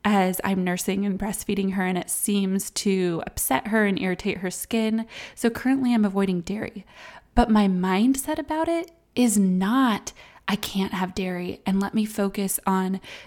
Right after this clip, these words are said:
being dairy-free," and sitting on Pinterest and looking up a hundred dairy-free recipes and making my whole life about being dairy-free and labeling myself dairy-free. It is not that. It is this calm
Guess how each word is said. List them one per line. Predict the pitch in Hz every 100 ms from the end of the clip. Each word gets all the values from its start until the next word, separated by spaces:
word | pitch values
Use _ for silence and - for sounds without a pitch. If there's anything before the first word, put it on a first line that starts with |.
| _
being | 208 220 208
dairy-free," | 190 170 165 - 160 - -
and | 196
sitting | - 202 202
on | 190
Pinterest | 185 185 175 165 -
and | 196 185
looking | 180 185 208
up | 214 -
a | 180
hundred | 180 196 196
dairy-free | 190 165 180 180
recipes | 143 156 - 185 - - - - - -
and | 202 196
making | 196 208 196
my | 196
whole | 185 220
life | 208 202 202 -
about | 190 185 -
being | 208 185 180
dairy-free | 170 175 - 180 - -
and | 185
labeling | 190 208 220 220
myself | 202 196 185 180 -
dairy-free. | 175 170 170 175 - 196 - - - - _ _
It | 226 220
is | 208 214
not | 208 190 196 196 196 214 - - _ _ -
that. | 196 185 - - - _ - - - -
It | 214
is | 208 214
this | 196 - _ _ -
calm | - - - 202 202 226 247 262 277